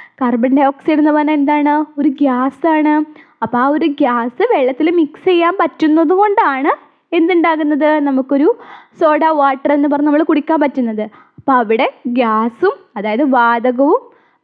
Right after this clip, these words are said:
ആ, ദ്രാവകവും മിക്സ് ചെയ്യുന്ന സമയത്ത് നമുക്കൊരു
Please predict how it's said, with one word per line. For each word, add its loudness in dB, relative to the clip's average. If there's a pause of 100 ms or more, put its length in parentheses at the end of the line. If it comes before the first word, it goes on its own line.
ആ, 2
ദ്രാവകവും 0
മിക്സ് -8
ചെയ്യുന്ന 2
സമയത്ത് -2
നമുക്കൊരു 2